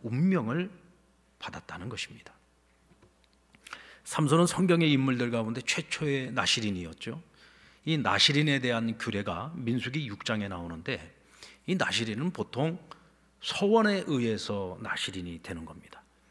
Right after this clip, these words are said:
그러니까 하나님께서 지정하여 "너는 이제 나시린이 될 거야"라고 나시린으로 그들을 정해주시는 것보다도 오히려 본인들이 하나님 앞에서 "제가 나시린으로 살겠습니다." 하고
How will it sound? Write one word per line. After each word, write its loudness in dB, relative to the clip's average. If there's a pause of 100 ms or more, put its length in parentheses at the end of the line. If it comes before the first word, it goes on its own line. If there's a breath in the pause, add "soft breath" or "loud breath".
(1120 loud breath)
그러니까 -2 (440 soft breath)
하나님께서 4
지정하여 4
"너는 4
이제 2
나시린이 0
될 0
거야"라고 2
나시린으로 -2
그들을 -8 (440 soft breath)
정해주시는 2
것보다도 -6 (540 loud breath)
오히려 4
본인들이 2
하나님 -4
앞에서 -8
"제가 -4 (300 loud breath)
나시린으로 -2
살겠습니다." -4
하고 0